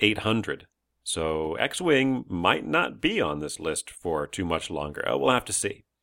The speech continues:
Returning after twenty-one weeks away to number nine is Amerigo by Stefan Feld and published by Queen Games at about eleven thousand five hundred. And yet another Stefan Feld game. Moving up one spot to number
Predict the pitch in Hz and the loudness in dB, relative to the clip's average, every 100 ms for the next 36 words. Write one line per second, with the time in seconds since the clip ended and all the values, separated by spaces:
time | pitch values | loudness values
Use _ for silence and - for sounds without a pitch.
0 | _ _ _ _ _ _ _ _ _ _ | _ _ _ _ _ _ _ _ _ _
1 | _ _ - 104 160 156 143 139 120 101 | _ _ -4 8 10 12 10 8 6 2
2 | - 165 147 120 151 127 95 92 - 90 | 4 6 8 8 8 8 4 4 0 4
3 | 90 113 104 90 85 85 104 113 95 98 | 6 6 6 4 4 6 6 8 6 4
4 | 98 98 - 101 139 165 95 85 71 71 | 2 2 0 2 4 6 4 4 0 -4
5 | - _ _ - 80 76 - 131 123 120 | -10 _ _ -4 -4 -2 -2 0 2 4
6 | 101 - 117 123 139 95 85 110 101 98 | 4 2 6 6 6 0 0 2 2 0
7 | - 80 76 - 143 139 98 87 82 107 | 0 -2 -2 0 2 4 4 4 4 2
8 | - _ _ - 82 90 85 95 95 87 | -4 _ _ -8 0 2 4 4 2 2
9 | 95 87 80 76 - 135 143 117 85 80 | 4 4 2 -4 -2 2 2 2 -2 -2
10 | 98 - _ - - - _ _ _ _ | -4 -8 _ -20 -20 -20 _ _ _ _
11 | _ _ - 95 107 120 107 117 95 95 | _ _ -4 6 10 10 10 10 8 4
12 | 107 92 95 85 - 101 95 85 78 101 | 0 2 2 2 2 2 2 -2 -4 -4
13 | - _ _ _ _ _ _ _ _ _ | -10 _ _ _ _ _ _ _ _ _
14 | 123 131 139 151 127 120 101 - 110 110 | 2 8 8 8 6 4 4 6 6 4
15 | 101 95 | 2 2